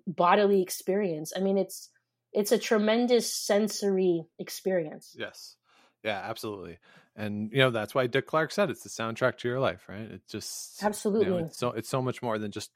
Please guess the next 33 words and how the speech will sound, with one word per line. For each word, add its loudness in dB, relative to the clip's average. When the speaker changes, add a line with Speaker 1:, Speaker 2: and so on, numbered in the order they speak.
Speaker 2:
words -2
or -6
sounds. -10
So 6
from 8
that, 6
as -2
we 8
get 8
to 0
my 6
back 6
half, 0
I 4
go 8
to 2
a 6
song 2
that -2
it -10
might 8
not 10
be 8
the 10
smoothest 10
of 4
transitions, 0
but 6
it 8
is 6
a 4
song 4
that, 4